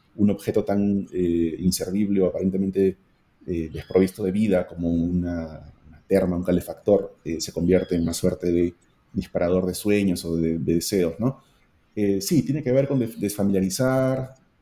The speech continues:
extrañar lo cotidiano y dar-, darse cuenta de que todo alre-, a nuestro alrededor está vivo, ¿no? La, las cosas tienen alma, los animales tienen alma, en fin, todo eso, eh, forma parte de la,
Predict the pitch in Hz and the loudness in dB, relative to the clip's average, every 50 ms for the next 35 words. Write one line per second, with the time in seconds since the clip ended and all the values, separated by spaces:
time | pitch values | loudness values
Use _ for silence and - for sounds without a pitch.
0 | _ _ _ - - 92 92 - - 101 98 95 101 107 110 117 117 117 113 117 | _ _ _ -2 -2 -2 -2 -2 -4 -2 -2 0 0 0 2 2 2 2 0 -2
1 | 117 - - - 95 - 90 - - 95 98 104 104 101 - 107 107 107 110 107 | -4 -8 -8 -8 -6 -6 -6 -4 -2 -2 0 0 0 0 2 2 2 2 0 -2
2 | - _ _ _ _ _ _ _ _ _ _ _ - 113 117 120 123 127 120 - | -6 _ _ _ _ _ _ _ _ _ _ _ -4 -2 0 2 2 0 -2 -2
3 | 113 113 117 120 127 131 127 123 120 120 - - 143 - 139 135 135 139 135 123 | -2 -2 0 0 0 -2 -2 0 0 0 0 -2 -4 0 0 0 2 2 0 0
4 | 104 101 92 - - _ _ _ _ _ _ _ _ - 151 147 143 135 131 117 | 0 -2 -6 -6 -8 _ _ _ _ _ _ _ _ -4 -2 0 2 2 2 2
5 | 113 113 107 - - 107 101 - - 110 104 107 107 104 117 117 123 - - 120 | 2 -2 -2 -2 -2 -2 -2 0 -2 -2 -2 0 0 0 2 0 0 -2 -2 -2
6 | 113 120 139 127 95 90 87 95 110 110 95 80 78 76 - - - - 131 123 | 0 0 0 0 0 0 0 -2 -2 -2 -2 -2 -4 -4 -6 -4 2 2 2 2
7 | 117 117 - 113 104 98 95 95 98 98 98 98 95 92 92 90 90 - - - | 2 0 -2 -2 -2 0 2 2 2 2 2 2 0 0 0 -2 -4 -6 -12 -12
8 | - - - 92 87 - - 120 110 101 95 - - 98 92 92 90 92 92 92 | -12 -8 -4 -4 -4 -2 0 0 2 2 0 0 0 0 0 0 0 0 0 0
9 | 92 90 87 90 90 - 92 87 92 104 104 104 104 101 - 104 92 - - - | 0 0 -2 -4 -4 -4 -4 -2 0 2 2 2 2 0 -2 -6 -6 -6 -10 -20
10 | - - - 73 - - _ _ _ _ - - 95 95 92 - 95 95 - 101 | -20 -20 -20 -20 -20 -20 _ _ _ _ -6 -2 0 0 2 2 0 -2 0 -2
11 | 98 95 92 87 80 80 82 | 0 0 0 0 -2 -4 -8